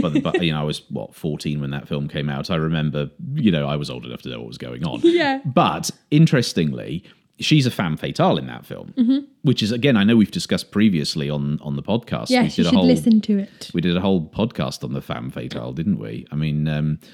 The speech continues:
Speaker 1: and that's a very, very interesting character too. Although, in, again, in, in, in Indiana Jones, it's fairly straightforward.
Speaker 2: Well, and I was gonna say,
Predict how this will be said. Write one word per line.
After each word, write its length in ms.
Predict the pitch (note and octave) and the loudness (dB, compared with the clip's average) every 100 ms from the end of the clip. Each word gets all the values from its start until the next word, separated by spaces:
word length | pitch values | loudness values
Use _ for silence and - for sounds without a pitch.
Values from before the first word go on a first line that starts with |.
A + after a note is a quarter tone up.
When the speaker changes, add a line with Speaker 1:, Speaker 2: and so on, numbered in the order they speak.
| - | -2
Speaker 1:
and 80 | E2 | 0
that's 200 | F#2+ F#2+ | 2 0
a 40 | |
very, 200 | F2 E2 | 0 0
very 380 | D2+ D2+ D2+ D2+ - | 0 0 -2 -6 -6
interesting 440 | F2 D#2 E2 D#2 | -4 -4 -4 -4
character 340 | D#2 D2+ C#2+ - | -4 -6 -6 -2
too. 180 | F#2+ D#2+ - | 0 -2 -2
Although, 260 | G#2+ A2 A2 | 2 4 6
in, 180 | G#2+ A2 | 6 4
again, 300 | C3+ A#2 F#2+ | 4 4 6
in, 120 | F#2 G2 | 6 4
in, 240 | G#2 F#2 | 4 2
in 280 | F#2 F2+ F2+ | 4 4 4
Indiana 380 | F#2+ D#2+ D2 D2 | 4 2 -2 -2
Jones, 300 | D#2 C#2+ C2+ | -4 -4 -6
it's 180 | - | -10
fairly 320 | - - B1+ A#1+ | -8 -6 -6 -8
straightforward. 680 | - B1 - C2 G1+ G1+ - - - - | -10 -12 -10 -12 -12 -16 -18 -20 -20 -2
Speaker 2:
Well, 200 | D#4+ C#4+ | 2 2
and 160 | C4+ C#4 | 2 4
I 100 | C4+ | 4
was 140 | C4+ | 4
gonna 160 | C#4 C4 | 2 2
say, 360 | D4+ B3 G#3+ | 4 4 2